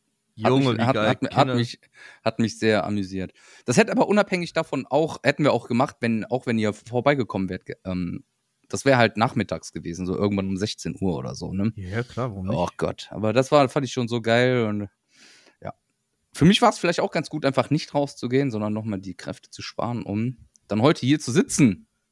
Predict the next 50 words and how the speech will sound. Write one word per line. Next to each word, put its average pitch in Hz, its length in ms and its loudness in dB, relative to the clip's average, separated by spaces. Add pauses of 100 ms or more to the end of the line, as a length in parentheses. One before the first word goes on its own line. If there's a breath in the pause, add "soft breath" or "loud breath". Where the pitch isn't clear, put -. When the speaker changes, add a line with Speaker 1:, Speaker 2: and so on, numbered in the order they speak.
(160)
Speaker 2:
Yes! 202 760 6 (120)
Speaker 1:
Aber 151 120 6
ich 185 140 4
hab, 143 60 2
Speaker 2:
Wir 139 60 0
Speaker 1:
ich 113 80 -4
hab - 60 -4
mir 190 80 0
noch, 180 140 2
ich - 100 0
hab 202 60 2
mir 175 160 2
Speaker 2:
sitzen. 135 100 0
Speaker 1:
die 135 160 2
Woche 165 460 0 (320)
nach 151 280 2
meinem 143 280 2
Fiebertraum, 135 1120 0
den 123 160 0
ich 113 120 -8
da 120 180 0
über 117 160 -2
mehrere 113 240 -2
Tage 117 320 -4
hatte, 110 240 -6
so 104 280 -6
zwei, 131 200 -4
drei 120 100 -2
Sachen 127 240 -4
aufgeschrieben, - 400 -4
aber 107 80 0
die 101 100 -6
passen - 360 -4
einfach - 280 -4
heute 120 220 0
hier 104 80 0
nicht 98 140 -4
hin. 107 180 -2
Deswegen 92 460 -2
lass - 160 -4
ich 95 100 -10
das - 180 -10
einfach, - 320 -12
die 82 240 -6
spare - 260 0
ich - 100 -6
mir 98 80 -4
für 95 180 -6
nächste 92 300 -4
Woche. 95 160 -10